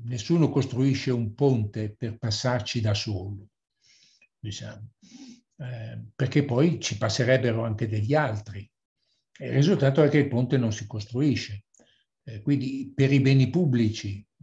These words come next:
per, pensate alla difesa, non è che uno per provvedere alla propria difesa si può pagare un esercito con quello che può costare, co-, sarebbe costato allora, figuriamoci oggi.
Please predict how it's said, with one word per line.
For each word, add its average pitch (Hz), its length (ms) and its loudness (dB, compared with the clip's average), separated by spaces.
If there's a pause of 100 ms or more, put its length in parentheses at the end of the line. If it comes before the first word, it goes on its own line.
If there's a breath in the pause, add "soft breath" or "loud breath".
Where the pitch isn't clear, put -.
(140)
per, 110 260 -6
pensate 120 460 -2
alla 107 140 0
difesa, 104 680 -4 (320)
non 127 140 -10
è 135 80 -4
che 127 120 -4
uno 120 460 0 (260 soft breath)
per 110 200 -4
provvedere 131 500 4
alla 127 140 4
propria 127 240 0
difesa 117 460 -2
si 110 100 -10
può 120 320 -8
pagare 117 400 -2
un 117 140 2
esercito 107 920 -2 (280)
con - 180 -10
quello 117 320 -4
che 107 260 -10 (160)
può 107 140 -8
costare, 113 760 -8
co-, - 340 -10
sarebbe 120 380 -4
costato 127 380 0
allora, 120 380 0
figuriamoci 107 720 -6
oggi. 107 360 -12